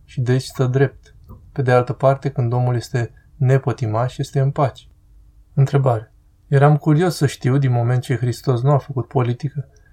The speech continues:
există vreo justificare pentru un creștin să facă politică? Și dacă da, cum? Răspuns.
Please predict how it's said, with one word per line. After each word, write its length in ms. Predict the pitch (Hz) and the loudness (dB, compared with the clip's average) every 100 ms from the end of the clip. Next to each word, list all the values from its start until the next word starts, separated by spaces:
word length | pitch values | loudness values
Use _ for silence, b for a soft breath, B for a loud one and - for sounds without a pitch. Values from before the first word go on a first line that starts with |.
| b | b
există 420 | 139 123 147 175 | 0 0 0 0
vreo 180 | 156 151 | 2 2
justificare 680 | 131 127 131 - - 131 131 | 2 -2 -6 -8 -2 0 0
pentru 280 | 135 117 | -2 -4
un 60 | 123 | -4
creștin 380 | - 113 - 131 | -4 -8 -4 -4
să 140 | - | -4
facă 260 | 120 120 113 | -4 -4 -4
politică? 640 | - 113 120 147 151 156 - _ _ | -4 -4 -4 -6 -8 -10 -12 _ _
Și 180 | - 139 | -10 -2
dacă 300 | 131 127 127 | 0 0 -2
da, 380 | 120 135 139 _ | 0 0 0 _
cum? 340 | - 160 101 _ _ _ _ _ _ | -6 -4 -4 _ _ _ _ _ _
Răspuns. 640 | - 131 - 135 107 - | -2 -2 0 -2 -4 -6